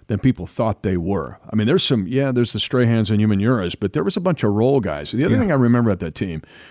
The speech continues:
Speaker 1: was he didn't go, "Well, that was a great secondary." But they were good,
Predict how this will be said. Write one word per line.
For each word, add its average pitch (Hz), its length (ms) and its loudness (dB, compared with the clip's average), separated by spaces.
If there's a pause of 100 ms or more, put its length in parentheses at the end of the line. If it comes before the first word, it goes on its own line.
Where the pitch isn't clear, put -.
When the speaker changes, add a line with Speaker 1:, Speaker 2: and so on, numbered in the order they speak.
(160)
Speaker 1:
was 117 160 2
he 131 80 4
didn't 135 180 4
go, 117 80 2
"Well, 101 140 2
that 127 140 4
was 104 120 -2
a 87 60 -4
great 107 320 0
secondary." 80 680 -2
But 139 120 -4
they 151 60 0
were 196 80 -6
good, 135 440 0